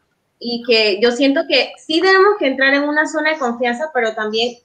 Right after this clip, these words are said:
tenemos que como mantenernos siempre en esa constante de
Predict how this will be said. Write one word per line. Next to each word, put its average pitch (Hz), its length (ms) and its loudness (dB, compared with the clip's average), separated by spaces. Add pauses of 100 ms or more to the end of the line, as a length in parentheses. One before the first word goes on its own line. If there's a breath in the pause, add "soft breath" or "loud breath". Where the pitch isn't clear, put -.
(320)
tenemos 277 380 2
que 269 240 -2
como 233 240 0
mantenernos 240 720 0
siempre 302 420 -4
en 285 120 -8
esa 285 180 -8 (100)
constante 233 540 -4 (100)
de 233 300 0